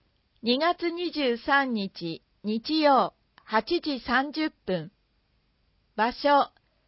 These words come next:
イーエス中央運動公園。問い合わせ、三和庁舎、消防防災課。みんなのキュンする古賀写真展。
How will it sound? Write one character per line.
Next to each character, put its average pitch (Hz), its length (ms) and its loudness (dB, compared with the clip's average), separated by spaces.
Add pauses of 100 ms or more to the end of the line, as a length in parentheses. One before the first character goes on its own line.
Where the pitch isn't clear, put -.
(220)
イ 320 340 2
ー 339 60 2
エ - 20 0
ス 330 40 -14 (280)
中 311 260 0
央 311 340 8
運 285 280 -4
動 320 320 6
公 285 340 6
園。 175 300 -4 (1120)
問 269 260 4
い 285 60 2
合 277 100 6
わ 269 140 6
せ、 - 360 2 (480)
三 311 300 6
和 339 200 4
庁 320 280 2
舎、 175 380 -2 (280)
消 320 300 6
防 330 260 6
防 294 300 4
災 277 320 0
課。 247 380 -2 (1900)
み 294 240 0
ん 359 80 -6
な 359 140 4
の 269 180 2
キ 311 220 0
ュ 339 80 -4
ン 339 80 -8
す 226 200 -2
る 190 220 -4 (240)
古 349 160 4
賀 277 160 2
写 190 220 -6
真 311 340 -8
展。 196 380 -4